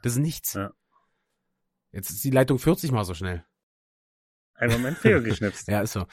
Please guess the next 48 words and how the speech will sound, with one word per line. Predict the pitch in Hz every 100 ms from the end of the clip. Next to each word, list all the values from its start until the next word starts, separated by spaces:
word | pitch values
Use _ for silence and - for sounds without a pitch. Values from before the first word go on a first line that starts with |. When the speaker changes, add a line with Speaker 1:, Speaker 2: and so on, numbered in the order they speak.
| - - -
Speaker 1:
Ist | 131
aber | 151
auch, | 123 - _ _ _ _ _
ist | 127
aber |
auch | 107
geil. | 123
Also | 113 120
ich | 123
könnt's | - 147 185
noch | 185 127
downgraden, | 120 117 165 147 143 147 143
weil | 120
es | 117 123
wird | 123
ja | 131
im, | 117 113 107 _ _ _ _ _ _ _
also | 101
im | 107
ersten | - 117 127 -
Jahr | 131 127
bezahle | 120 - 120
ich | 117 -
nur, | 113 113 110 104
keine | 95 107 101
Ahnung, | 104 104 92 - -
was, | 90 - - -
also | - 87 92
nicht | 87 95
so | - 104 120
viel. | - 127 139 139 _ _ _ _ _
Ich, | 92 82
ich | 90 90 98 85
weiß | 95 98
jetzt | 98
nicht | 95
mehr | 92
was, | 85 85
ich | - 85
glaube | 95
nur | 92 87
ein |
Zehner | - 107 131 135
oder | 135
so. | 120 131 139 - -
Oder | 92
jetzt | 82
fünfzehn. | - 120 - 135